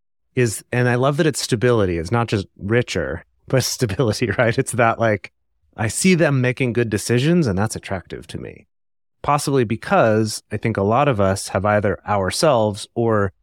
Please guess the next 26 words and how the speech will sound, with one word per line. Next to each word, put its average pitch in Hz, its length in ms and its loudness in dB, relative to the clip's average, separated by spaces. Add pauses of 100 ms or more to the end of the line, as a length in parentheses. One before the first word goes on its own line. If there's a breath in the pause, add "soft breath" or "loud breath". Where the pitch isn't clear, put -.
(140)
seen 101 280 -4
other 117 220 0
people 95 320 -2
that 90 180 -4
we 98 120 -6
know 87 480 -2 (340)
make 98 240 -2
some 107 140 -4
really 95 200 0
not 90 400 -4
good 147 240 0
financial 156 440 0
decisions 160 600 -2
over 135 180 2
the 139 120 2
last 131 240 0
several 139 280 0
years 143 280 2
and 110 100 2
end 101 140 2
up 90 100 -4
really 82 180 -2
hurting 90 360 -2
because 80 360 -8
of 80 120 -10
it. 76 260 -8